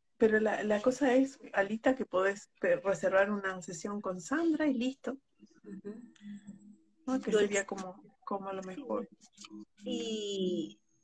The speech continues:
Speaker 2: yo este sábado, o sea, mañana tengo un taller y yo enseño cómo comunicarse con los seres queridos y los guías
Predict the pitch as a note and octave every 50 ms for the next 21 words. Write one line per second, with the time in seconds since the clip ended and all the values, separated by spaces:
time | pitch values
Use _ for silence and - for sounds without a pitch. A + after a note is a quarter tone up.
0 | _ _ _ _ _ _ - - - _ _ _ _ - - - G#3 G3 F#3+ F#3+
1 | - A#3 A3+ - - A#3 A3 G#3+ A3+ A#3+ B3 A3+ - - G3 F#3 F3+ F3 F3 F3+
2 | F3+ F3+ F#3 G3 A#3 B3 - - F#3 F#3 F#3 F#3+ G3 F#3+ G#3 G3+ F#3+ G3 G3 G#3
3 | A#3 A#3 G3 F#3 F3+ F3 F3 E3+ - - - G#3+ G3 G3 G3 G#3 A3 A#3+ A#3 -
4 | _ _ - G3+ G3 G#3+ A#3 A3 G3 F#3 F3+ F3+ - _ _ _ - F#3 F#3 F3+
5 | F3+ F3+ F3 - F#3 F3+ F3 F3 - - - G#3+ G#3 G3 F#3 F#3 - F3+ F3 F#3
6 | F#3+ - - G3+ F#3 F#3+ F#3+ F#3 F#3+ G#3 A3+ - - _ - - - _ _ _
7 | _ - G#3 G#3 G#3 F#3+ F#3 F#3 F#3+ F#3+ F#3 F#3